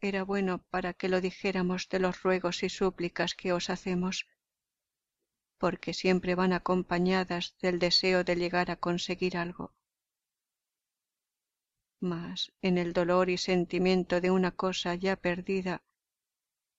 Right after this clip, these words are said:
y en el triste llanto de que entonces estaba yo cubierto,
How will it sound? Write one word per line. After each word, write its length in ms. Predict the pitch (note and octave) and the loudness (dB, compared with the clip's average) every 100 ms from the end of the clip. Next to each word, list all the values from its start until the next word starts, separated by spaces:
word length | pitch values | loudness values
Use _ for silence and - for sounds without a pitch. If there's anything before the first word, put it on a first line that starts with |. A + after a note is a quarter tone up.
| _ G3+ | _ -2
y 80 | |
en 140 | G3 F#3 | 0 0
el 120 | F3+ | -2
triste 460 | G3 A3 - G3 F#3 | -2 -2 -2 -4 0
llanto 580 | G3+ G#3+ G3 F#3 - - _ _ | 2 2 0 -2 -2 -8 _ _
de 200 | G#3+ F#3 | 0 0
que 120 | - | 4
entonces 580 | F3+ F3 F#3+ F#3+ F#3 F3 | 2 4 2 2 0 -2
estaba 400 | F3+ - G3 F3+ | -2 -2 -2 0
yo 220 | F3+ F#3 | -2 -2
cubierto, 640 | - F3+ F#3 F3+ - F#3+ | -2 0 0 -2 -4 -6